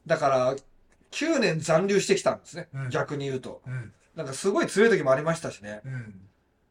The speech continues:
Speaker 1: なんか、前半戦めちゃくちゃ走りまくって、
Speaker 2: なんか、い-、
Speaker 1: 上位の。
Speaker 2: 一時首位とかね。
Speaker 1: なんだよ、ミラクル強いみたいな時代があったよね。
Speaker 2: うん、ありました、ありました。
Speaker 1: うん。だからさ、こんだけやってて、得失点差マイナス九十六なんですよ。
Speaker 2: 本当だ。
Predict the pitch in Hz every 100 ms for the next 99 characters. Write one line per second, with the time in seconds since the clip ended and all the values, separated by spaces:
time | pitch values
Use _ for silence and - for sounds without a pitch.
0 | _ _ 156 175 139 104 - 151 127 196
1 | 240 247 233 233 220 170 160 156 214 -
2 | 214 180 202 196 190 - - - 117 101
3 | - 160 160 151 - 135 175 190 165 143
4 | 180 - 101 - 143 156 _ _ - 139
5 | 208 151 127 151 190 202 190 190 190 -
6 | 180 180 151 131 127 120 120 135 151 143
7 | 135 131 120 123 135 123 123 120 113 -
8 | - _ _ _ _ 220 220 165 - -
9 | - 247 262 269 247 240 240 226 160 143
10 | 160 - 214 220 190 180 214 214 - 208
11 | 143 131 170 110 - _ - - 113 113
12 | 117